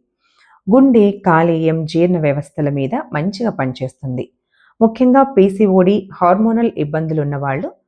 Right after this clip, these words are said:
బాగా వాడచ్చు. అలాగే బ్లోటింగ్, డైజెషన్ ప్రాబ్లమ్స్, వెయిట్ లాస్ కంట్రోల్ కోసం ఇది అద్భుతంగా పనిచేస్తుంది.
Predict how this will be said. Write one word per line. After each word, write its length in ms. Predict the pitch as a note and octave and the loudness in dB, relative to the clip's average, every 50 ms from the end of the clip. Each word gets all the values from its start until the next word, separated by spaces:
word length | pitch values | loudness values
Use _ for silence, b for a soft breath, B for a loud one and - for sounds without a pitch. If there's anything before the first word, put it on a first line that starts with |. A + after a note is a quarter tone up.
| _ _ _ _ | _ _ _ _
బాగా 300 | - D#3 D3 C#3+ D3+ G3 F#3 | -2 0 0 0 0 -2 -2
వాడచ్చు. 480 | C#3+ C3+ B2 A#2 B2 - - - - - _ _ _ _ _ _ b b b b b b b b b _ _ - | -2 -2 -4 -4 -6 -10 -12 -20 -20 -20 _ _ _ _ _ _ b b b b b b b b b _ _ -4
అలాగే 360 | - E3 F3 E3 E3 E3 E3+ D#3+ D3+ | 0 2 4 4 4 4 2 2 4
బ్లోటింగ్, 500 | E3+ E3+ E3+ F3 F3 F3 F#3+ F3 F3 F#3 - - E3 D#3 | 4 6 6 4 4 0 -2 -4 -4 -6 -8 -8 -2 0
డైజెషన్ 480 | E3 D3 D3 D#3 F3 F3 - - G3 F#3 F#3+ | 2 2 2 2 0 -6 -8 -8 -8 -8 -4
ప్రాబ్లమ్స్, 460 | F#3+ G3 F#3+ F#3 G3 G#3+ A#3 A#3+ - - - - E3 E3+ | -2 0 0 0 -2 -4 -6 -6 -8 -14 -20 -10 0 2
వెయిట్ 240 | F3+ F3+ - - A#3+ | 2 2 0 -2 -8
లాస్ 180 | A#3 A#3 - - F3+ | -8 -8 -8 -8 -8
కంట్రోల్ 340 | D#3 D3+ D3+ - D3+ C#3+ C#3+ - | -8 -6 -6 -6 -8 -8 -6 -8
కోసం 260 | C#3 C#3 - - C#4+ E4 _ - | -10 -10 -10 -14 -14 -14 _ -8
ఇది 180 | E3 D#3+ F#3+ A3 - - | -6 -4 -4 -4 -4 -6
అద్భుతంగా 560 | D3 C#3 D#3 F3+ - F3+ F#3 D#3+ D3 F#3 G#3 - - | -8 -6 -6 -6 -8 -6 -6 -6 -4 -6 -6 -6 -8
పనిచేస్తుంది. 640 | B2+ C3 B2+ - B2+ B2+ _ _ - C#3+ C3 B2+ | -10 -10 -10 -12 -14 -14 _ _ -14 -10 -10 -10